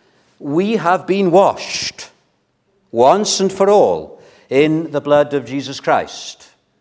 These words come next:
But we still need to have our feet washed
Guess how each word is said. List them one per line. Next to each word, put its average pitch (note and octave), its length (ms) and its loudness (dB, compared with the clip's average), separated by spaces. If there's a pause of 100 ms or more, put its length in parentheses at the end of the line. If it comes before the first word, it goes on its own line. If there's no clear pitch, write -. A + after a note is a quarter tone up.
(1600)
But - 420 -2 (320)
we E3+ 200 -2
still G#3 480 2
need B2+ 380 -2 (180)
to - 140 -6
have B2+ 180 2
our E3+ 140 2
feet - 680 -4 (280)
washed - 680 -4